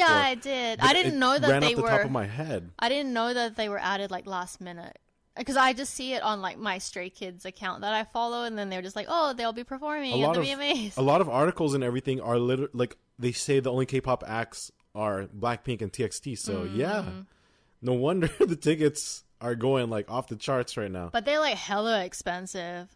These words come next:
Speaker 1: Like,
Speaker 2: Exactly.
Speaker 1: but then are V M As usually expensive?
Speaker 2: I don't think they're sup-, like, they're still expensive.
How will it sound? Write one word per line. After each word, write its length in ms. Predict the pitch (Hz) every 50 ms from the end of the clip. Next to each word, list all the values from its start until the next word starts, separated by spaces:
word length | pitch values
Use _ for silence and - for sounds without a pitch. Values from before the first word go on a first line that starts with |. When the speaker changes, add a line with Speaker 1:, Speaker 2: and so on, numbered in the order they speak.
| _ -
Speaker 1:
Like, 60 | 113 -
Speaker 2:
Exactly. 520 | - 202 196 190 175 110 98 92 98 104 - _ _ _ _ _ _ _ _ _ _ -
Speaker 1:
but 220 | 277 277 254 226
then 160 | 277 277 262
are 220 | 233 240 233 233 214
V 160 | 214 233 233
M 120 | 240 247 247
As 300 | 247 233 226 214 208 202
usually 540 | 190 185 180 185 202 220 254 262 269 285
expensive? 800 | 294 285 - - - 269 277 285 294 - - 330 330 339 349 349 -
Speaker 2:
I 120 | 135 165
don't 160 | 185 202 202
think 160 | 185 214 190 147
they're 140 | 156 139 123
sup-, 340 | - - - 143 147 165 - - -
like, 180 | 139 151 151 -
they're 220 | - 127 156 202
still 260 | 208 - - - - 131
expensive. 560 | - - - 120 113 110 - - 127 143